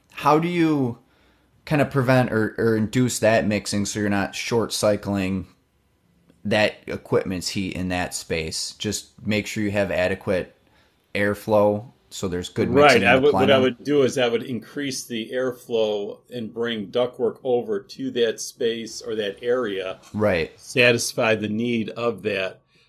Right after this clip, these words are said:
Speaker 2: Um, again, the fan-powered hepas will do their job, but unless it has air, conditioned air coming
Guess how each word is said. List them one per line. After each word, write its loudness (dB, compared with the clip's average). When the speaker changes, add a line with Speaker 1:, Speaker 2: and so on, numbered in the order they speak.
Speaker 2:
Um, -6
again, 2
the 0
fan-powered 0
hepas 0
will -10
do -2
their -2
job, -2
but -2
unless 2
it 2
has 0
air, 2
conditioned 2
air 4
coming -8